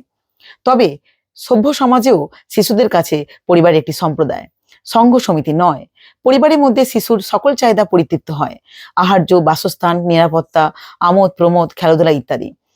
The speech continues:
ম্যাকাইভার তাই বলেন, শিশুর কাছে পরিবার একটি প্রাথমিক সম্প্রদায়,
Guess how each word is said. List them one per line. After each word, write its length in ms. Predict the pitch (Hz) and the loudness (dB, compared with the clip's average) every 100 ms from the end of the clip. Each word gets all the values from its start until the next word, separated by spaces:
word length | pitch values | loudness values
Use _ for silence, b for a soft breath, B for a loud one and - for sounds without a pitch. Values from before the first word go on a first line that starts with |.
| b b | b b
ম্যাকাইভার 420 | 190 196 269 285 269 | -2 2 2 2 0
তাই 140 | 240 | 0
বলেন, 280 | 170 180 160 143 b b | 2 0 -2 -6 b b
শিশুর 320 | - 233 311 | -2 0 0
কাছে 200 | - 240 190 | -2 -2 2
পরিবার 340 | 180 185 196 | 2 4 2
একটি 200 | 185 - 170 | 0 -6 -4
প্রাথমিক 380 | 160 - 196 180 | -2 -2 -6 -4
সম্প্রদায়, 420 | 156 139 151 160 | -4 -4 -4 -4